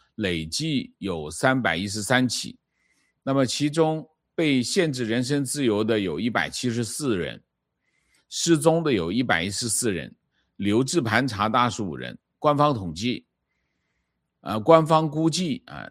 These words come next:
台湾官方估计，没有通报的黑数可能是已知的三倍，啊。陆委会指出，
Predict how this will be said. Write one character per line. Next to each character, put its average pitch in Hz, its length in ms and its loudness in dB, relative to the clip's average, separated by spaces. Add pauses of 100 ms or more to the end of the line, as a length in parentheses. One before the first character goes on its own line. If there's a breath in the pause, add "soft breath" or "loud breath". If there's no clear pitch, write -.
台 117 200 -2
湾 143 200 2
官 147 180 2
方 147 200 -2
估 143 120 -4
计， 139 380 -8 (400)
没 127 180 2
有 147 160 2
通 160 320 -4
报 160 240 6
的 95 140 0
黑 147 260 0
数 143 400 -4 (160)
可 90 200 -6
能 110 180 -2
是 135 180 -6
已 85 220 -4
知 139 280 -6
的 92 540 0
三 143 320 2
倍， 143 360 0 (160)
啊。 - 200 -20 (300)
陆 185 200 4
委 135 40 4
会 151 180 2
指 101 200 -4
出， - 320 -4